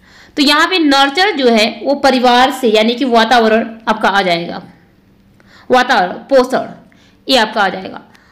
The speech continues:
और कहीं वातावरण देता है तो वातावरण आपका सही रहता। तो next question है,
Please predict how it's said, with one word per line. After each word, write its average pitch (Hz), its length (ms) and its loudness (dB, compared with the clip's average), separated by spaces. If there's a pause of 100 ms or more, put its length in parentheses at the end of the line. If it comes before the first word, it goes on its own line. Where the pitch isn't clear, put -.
(260)
और 262 60 2
कहीं 339 240 2
वातावरण 330 480 2
देता 320 180 -2
है 302 60 -2
तो 302 60 -4
वातावरण 247 340 0
आपका 240 420 -2 (260)
सही 214 240 4
रहता। 185 260 -2 (1080)
तो 330 360 2 (2500)
next 311 260 2
question 370 300 0
है, 339 420 0